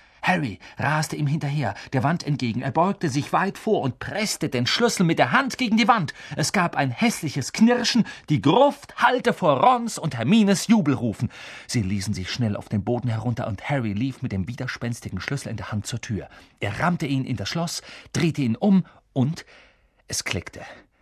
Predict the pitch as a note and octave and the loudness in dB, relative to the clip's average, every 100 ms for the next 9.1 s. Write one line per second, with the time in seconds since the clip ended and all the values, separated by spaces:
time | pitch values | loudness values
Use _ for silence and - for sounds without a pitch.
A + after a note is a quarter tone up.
0 | _ _ _ _ _ _ _ - A#2 G#2 | _ _ _ _ _ _ _ -4 0 0
1 | F#2+ G2 F2+ F#2 - F#2+ - A2+ - - | -2 -6 -6 -6 -6 -6 -4 -4 -4 -4
2 | A#2+ - C#3+ - _ _ _ _ _ - | -4 -2 -4 -6 _ _ _ _ _ -6
3 | - A3+ G#3 - D3+ A#2 D#3+ D#3 C3 B2 | 2 2 2 -2 -2 -2 -2 -2 -2 0
4 | A2+ C3 C#3+ - D#3 D#3 C3+ A#2 G2+ F#2+ | 2 2 2 2 4 4 4 2 0 -4
5 | - E3 E3 C3 G#2 - D3 C#3+ C3 A#2 | 2 2 4 0 -2 0 2 2 2 4
6 | B2 B2+ B2+ B2 A2+ C3+ B2+ A#2+ A#2+ - | 2 2 2 2 2 2 2 2 2 0
7 | - F#2 F2+ E2 E2+ F2+ E2 - E2+ D#2 | -2 0 0 -2 -6 -8 -8 -8 -10 -12
8 | - - - _ - F2+ - F#2 F#2 F#2 | -16 -20 -20 _ -10 -8 -8 -10 -8 -10
9 | - | -10